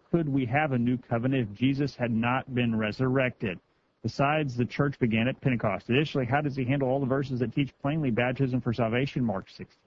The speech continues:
sixteen, First Peter three twenty-one, Acts two, verse thirty-eight. And so,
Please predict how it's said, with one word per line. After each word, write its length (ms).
sixteen, 540
First 240
Peter 200
three 220
twenty-one, 640
Acts 320
two, 160
verse 320
thirty-eight. 460
And 120
so, 360